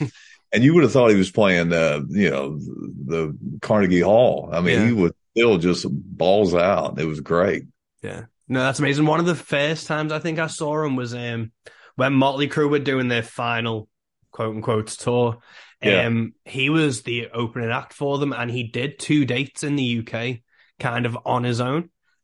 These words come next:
Speaker 1: And they were small venues, and there was literally one, which is the other end of the country from me. And it was in, like, a leisure centre, so it was just a gym hall, but the Alice Cooper production of it, and it felt so,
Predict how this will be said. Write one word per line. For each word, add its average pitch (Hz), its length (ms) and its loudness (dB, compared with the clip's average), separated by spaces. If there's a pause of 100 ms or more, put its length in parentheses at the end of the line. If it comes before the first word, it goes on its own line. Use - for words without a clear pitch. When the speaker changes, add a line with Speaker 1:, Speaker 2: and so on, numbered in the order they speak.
(100)
Speaker 1:
And 139 140 -4
they 135 80 0
were 135 100 2
small 123 460 -2
venues, 131 440 -4
and 143 140 -4
there 139 80 -6
was 127 140 -10
literally 135 300 -4
one, 123 400 -2
which 127 180 -4
is 113 80 -8
the 120 100 -2
other 135 180 -2
end 127 120 -4
of 117 80 -6
the 113 60 -8
country 113 360 -8
from 131 240 -2
me. 131 240 -4 (580)
And 135 120 -2
it 135 60 -2
was 127 180 2
in, 127 100 2
like, 143 220 0
a 139 40 2
leisure 120 320 0
centre, 143 320 -4
so 143 200 0
it 131 60 2
was 120 120 -2
just 123 320 -6
a 131 80 -4
gym 120 440 -4
hall, 147 480 -2 (800)
but 135 160 -2
the 131 100 -4
Alice 123 320 -2 (500)
Cooper 131 360 -2
production 127 600 -6
of 147 120 0
it, 151 100 -4
and 131 120 -4
it 127 100 -8
felt 147 320 -6
so, 127 480 -4